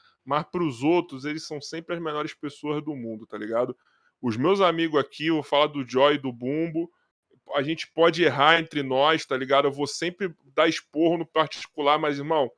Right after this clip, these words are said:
pra vocês, é só as coisas foda que esses caras fazem, tá ligado?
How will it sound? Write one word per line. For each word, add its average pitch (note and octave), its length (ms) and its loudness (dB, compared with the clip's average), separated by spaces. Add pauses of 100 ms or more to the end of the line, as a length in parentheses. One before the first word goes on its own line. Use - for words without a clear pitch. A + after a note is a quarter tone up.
(800)
pra D#3+ 160 10
vocês, E3+ 1000 -2
é C#3+ 80 -4
só F3 240 -6
as F3+ 120 -4
coisas E3+ 320 -6
foda D3 420 -2
que D3 100 -12
esses - 200 -12
caras C#3 360 -2
fazem, A#2 280 -2
tá A#2+ 100 -12
ligado? B2+ 420 -4